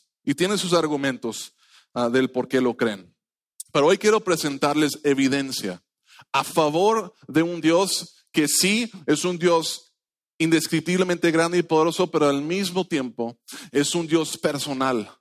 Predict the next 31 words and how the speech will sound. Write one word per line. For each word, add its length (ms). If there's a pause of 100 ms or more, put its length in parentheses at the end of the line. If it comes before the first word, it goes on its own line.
(360)
detallista, 1000 (440)
que 120
sí 240
conoce 560
y 120
sí 200
le 100
importa 520
cada 380
detalle 500 (200)
de 80
nuestras 340
vidas. 420 (1080)
Y 120
para 340
lograr 420
esto, 360
voy 240
a 60 (200)
intentar 760
com-, 300
ah, 280
compartir 520
esto. 280 (200)
Voy 180
a 40
usar 260
dos 240
fuentes 480
de 80
información. 760